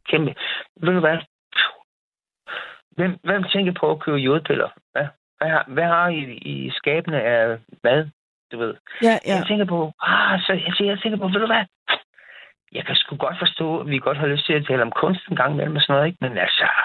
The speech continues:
Speaker 1: det er lidt ligesom det der med, vi er det vilde kanin med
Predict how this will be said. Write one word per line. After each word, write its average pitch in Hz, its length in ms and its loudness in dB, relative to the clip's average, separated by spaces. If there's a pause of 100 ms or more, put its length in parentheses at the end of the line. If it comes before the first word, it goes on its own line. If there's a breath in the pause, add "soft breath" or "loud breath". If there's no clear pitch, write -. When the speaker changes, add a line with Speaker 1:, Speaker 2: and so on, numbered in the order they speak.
(1040 loud breath)
Speaker 1:
det 190 80 4
er 220 40 2
lidt 220 220 2 (520)
ligesom 202 320 6
det 170 120 4
der 175 120 2
med, 156 240 2 (460)
vi 139 220 2
er 143 80 6
det 156 220 0
vilde 151 240 2
kanin 147 520 2 (140)
med 123 200 2